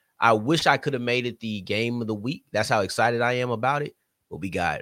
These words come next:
Howard versus North Carolina Central, and that is the game of the week. That is the true main event of all H B C U football. But let's move forward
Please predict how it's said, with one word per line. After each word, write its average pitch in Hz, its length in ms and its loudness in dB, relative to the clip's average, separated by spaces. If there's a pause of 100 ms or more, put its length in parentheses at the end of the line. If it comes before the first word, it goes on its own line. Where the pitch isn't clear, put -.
Howard 87 320 0
versus 82 260 -6
North 82 200 -6
Carolina 76 380 -6
Central, - 420 -8
and 76 120 -16 (160)
that 101 180 4
is 90 260 -4
the 90 200 -8
game 71 380 -8
of 71 80 -8
the 60 80 -12
week. - 260 -14
That 98 180 2
is 82 180 -4
the 90 120 -6
true 110 440 -2
main 98 420 0
event 90 400 -2 (220)
of 87 100 -4
all 101 340 4
H 92 260 -6
B 87 120 -8
C - 180 -4
U 80 160 -6
football. 76 480 -2
But - 120 -4
let's 135 180 4
move 143 180 2
forward 131 400 6